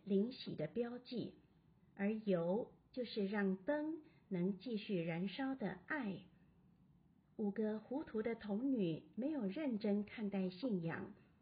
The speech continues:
他们误认灵洗就代表有了天堂的门票，平时却没有积极培育自己的信仰，和耶稣建立关系，渴望认识他的价值，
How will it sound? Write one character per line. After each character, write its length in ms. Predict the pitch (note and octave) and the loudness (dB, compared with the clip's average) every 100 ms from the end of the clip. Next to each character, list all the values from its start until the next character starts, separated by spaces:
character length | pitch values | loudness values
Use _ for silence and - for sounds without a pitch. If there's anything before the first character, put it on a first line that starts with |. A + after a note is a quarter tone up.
| - - - - - - | -20 -20 -20 -20 -20 -4
他 80 | |
们 180 | G#3 G3+ | 0 2
误 180 | - A3 | 2 2
认 420 | F#3+ G3+ F3+ E3 F3+ - - | 4 4 2 0 -2 -10 -8
灵 220 | G3 A3 | 0 2
洗 340 | F#4 - G#3+ E3+ | 2 -2 -4 -2
就 180 | C4 B3+ | 0 -2
代 240 | D#4 D#4+ | -2 -6
表 320 | C4 F3+ E3+ G3 | -2 0 0 0
有 100 | G#3+ | 2
了 180 | E3+ F3+ | 2 0
天 300 | F3+ A#3+ A#3+ | -2 -6 -6
堂 220 | - F3+ | -6 0
的 80 | F#3+ | 2
门 240 | F3+ E3 | 2 2
票， 420 | F3+ - B3 F#3+ - - - - - - - - | -2 -2 -2 -2 -6 -20 -20 -20 -20 -20 -20 -8
平 200 | A3+ C#4+ | -4 -2
时 420 | - G#3 G3 A#3 C4+ - - | -2 0 0 0 -4 -14 -20
却 240 | - A#3 F#3 | -6 0 2
没 240 | F#3 F#3+ | 4 2
有 200 | B3 F#3+ | 2 0
积 300 | F3 - F#4 | -2 0 0
极 160 | F4+ G3+ | 2 -2
培 280 | - G#3 F#3 | -2 -2 -2
育 260 | G3+ G#3 | 2 0
自 220 | F#3+ E4 | 0 -2
己 140 | C4+ D3+ | -2 -2
的 120 | F#3 | -2
信 320 | G3+ D4+ A3 | -2 -2 0
仰， 240 | E3+ - - - - - - | 0 -4 -8 -18 -20 -20 -10
和 340 | G#3 F#3 F3+ | -2 0 0
耶 160 | C4 D#4+ | 0 -2
稣 280 | D#4+ D#4+ D#4+ | -4 -8 -8
建 240 | - C4 F#3 | -2 0 2
立 160 | E3+ | 0
关 280 | D#3 F#3+ F#3 | 0 0 0
系， 300 | F#3+ - - - - - - - - - | -2 -6 -10 -12 -20 -20 -20 -20 -20 -16
渴 180 | - F#3+ | -2 0
望 300 | A3 B3 A#3+ | 0 -2 -2
认 180 | B3+ G#3+ | 0 0
识 200 | - F#3+ | 0 -4
他 180 | F#3+ | -2
的 100 | G3 | -4
价 300 | F#3+ D4 B3 | -4 -4 -4
值， 420 | G3+ - E3+ F3 | -6 -6 -4 -2